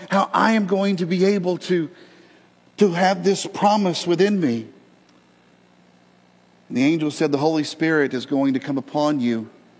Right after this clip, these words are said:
and the power of the Most High will overshadow you, so that the baby that is born will be holy,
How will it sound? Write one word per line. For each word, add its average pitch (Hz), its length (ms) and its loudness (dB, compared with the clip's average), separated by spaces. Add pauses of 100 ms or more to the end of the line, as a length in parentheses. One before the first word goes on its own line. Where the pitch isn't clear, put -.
(500)
and 143 120 2
the 143 40 4
power 165 440 0
of 151 80 -4
the 156 80 0
Most 156 260 0
High 156 260 0
will 147 160 0
overshadow 143 680 -2
you, 113 340 -4 (580)
so 202 160 4
that 190 160 2
the 190 60 0
baby 208 380 2
that 196 140 4
is 185 140 2
born 208 320 2
will 196 60 2
be 190 100 0
holy, 208 560 2